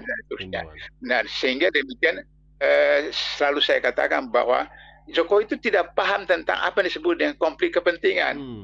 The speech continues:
Speaker 1: Konflik kepentingan.
Speaker 2: Hmm.
Speaker 1: Mis-, misalnya, andai kata, eh, siapa, Gibran itu bukan anak Jokowi, tidak ribut seperti sekarang.
Speaker 2: Iya, iya.
Speaker 1: Tidak ribut seperti sekarang,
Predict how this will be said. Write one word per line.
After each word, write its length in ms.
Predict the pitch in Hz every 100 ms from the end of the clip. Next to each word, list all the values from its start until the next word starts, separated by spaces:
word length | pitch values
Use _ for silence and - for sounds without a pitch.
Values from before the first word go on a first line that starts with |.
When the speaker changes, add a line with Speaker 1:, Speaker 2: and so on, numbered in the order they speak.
| 98
Speaker 1:
Konflik 240 | 147 151 147
kepentingan. 560 | - 139 131 127 110 - _
Speaker 2:
Hmm. 320 | 123 110 101
Speaker 1:
Mis-, 280 | 131 123 - - - _
misalnya, 560 | 185 - 220 254 147 127 - _ _ -
andai 320 | 220 214 208
kata, 720 | - 202 208 196 190 190 196 - _ _ _ - - - _
eh, 240 | 151 156 151
siapa, 560 | 190 175 - 208 - -
Gibran 400 | 247 196 165 185
itu 140 | - 180
bukan 300 | 175 196 196
anak 100 | 180
Jokowi, 400 | 165 254 254 190 - -
tidak 240 | 240 196 233
ribut 260 | 302 285 240
seperti 320 | 240 233 220
sekarang. 560 | - 269 285 240 208 113
Speaker 2:
Iya, 200 | 101 165
iya. 200 | 87 82 -
Speaker 1:
Tidak 240 | - 101 104
ribut 240 | 117 -
seperti 240 | 190 185
sekarang, 320 | - - -